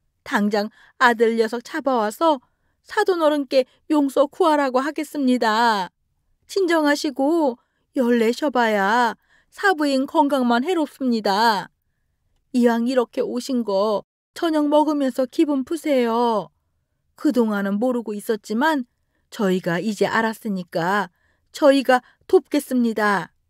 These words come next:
어떻게 뭘 도울 건데요? 일억 원 내놓으면 내가 용서할게요. 솔직히 몇 억을 부르고 싶지만은 그래도 살아온 정이 있는데 이 정도로 한 걸 감사해야 하세요.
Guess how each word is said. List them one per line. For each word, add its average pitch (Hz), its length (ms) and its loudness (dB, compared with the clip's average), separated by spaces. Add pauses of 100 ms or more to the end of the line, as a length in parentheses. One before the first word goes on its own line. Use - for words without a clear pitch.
(1300)
어떻게 320 540 0
뭘 285 320 2
도울 294 300 -2
건데요? 226 680 0 (720)
일억 320 320 4
원 294 160 0
내놓으면 294 720 -2 (220)
내가 302 320 2
용서할게요. 320 880 0 (840)
솔직히 247 920 -2 (260)
몇 208 320 4
억을 196 280 2
부르고 233 320 -2
싶지만은 262 720 -4 (500)
그래도 381 380 2
살아온 349 460 -2
정이 320 380 -4
있는데 285 460 0 (640)
이 269 140 -2
정도로 233 440 4
한 247 220 -2
걸 220 260 -2
감사해야 262 640 -2
하세요. 320 580 2